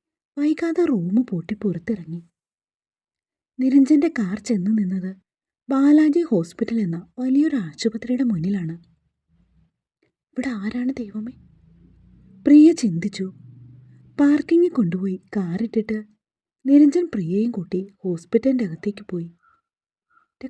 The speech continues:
കണ്ണാ, നീ എന്താണാവോ ഇവിടെ?" തന്നെ ആരോ പിറകിലേക്ക് വലിക്കും പോലെ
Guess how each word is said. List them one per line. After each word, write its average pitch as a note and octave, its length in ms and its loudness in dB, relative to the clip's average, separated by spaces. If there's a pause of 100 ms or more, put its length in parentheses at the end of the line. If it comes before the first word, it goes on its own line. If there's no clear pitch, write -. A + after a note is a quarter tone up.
കണ്ണാ, A3 320 -6 (640)
നീ C#4 160 4
എന്താണാവോ C#4+ 580 2
ഇവിടെ?" C#4 240 -4 (1600)
തന്നെ F4+ 280 0
ആരോ B3+ 420 0
പിറകിലേക്ക് B3 560 -2
വലിക്കും G#3 380 -6
പോലെ B3 200 -2